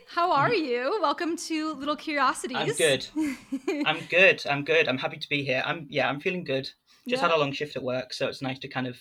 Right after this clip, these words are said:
Speaker 2: sit and just have a fun conversation.
Speaker 1: So, for those that don't know, what is lexical gustatory synesthesia? <laughs>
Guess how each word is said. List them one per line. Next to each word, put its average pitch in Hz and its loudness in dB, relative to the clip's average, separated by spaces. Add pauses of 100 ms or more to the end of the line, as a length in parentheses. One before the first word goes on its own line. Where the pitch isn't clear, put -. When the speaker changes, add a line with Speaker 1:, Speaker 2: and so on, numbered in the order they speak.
(640)
Speaker 2:
sit - -2
and 131 -4
just 135 -4
have 127 -2
a 123 -6
fun 131 -2
conversation. 131 -8 (140)
Speaker 1:
So, 247 -4
for 320 -6
those 359 -2
that 277 0
don't 254 -4
know, 202 -4
what 254 -2
is 247 0 (160)
lexical 359 -2
gustatory 233 -2
synesthesia? 214 -8 (120)
<laughs> - -20